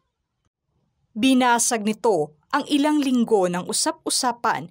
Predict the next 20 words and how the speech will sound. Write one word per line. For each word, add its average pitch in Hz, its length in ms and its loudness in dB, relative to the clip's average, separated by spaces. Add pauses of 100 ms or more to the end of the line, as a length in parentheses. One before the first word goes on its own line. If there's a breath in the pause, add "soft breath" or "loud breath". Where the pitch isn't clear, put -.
(140)
sa - 160 -4
social 302 480 0
media 202 560 -2 (320)
patungkol 214 480 0
na 226 320 0 (160)
sa - 240 0
nangangamoy 277 880 0 (160)
na 302 80 2
breakup 208 560 -4
nila. 185 480 -6 (1000)
Sa 359 160 0
pamamagitan 262 1120 2 (160)
ng 262 160 2
pahayag 214 400 0
niya 220 320 0 (160)
na 233 160 -2
ibinahagi 233 720 0
nitong 185 320 -4
madaling 180 400 -6
araw 247 480 0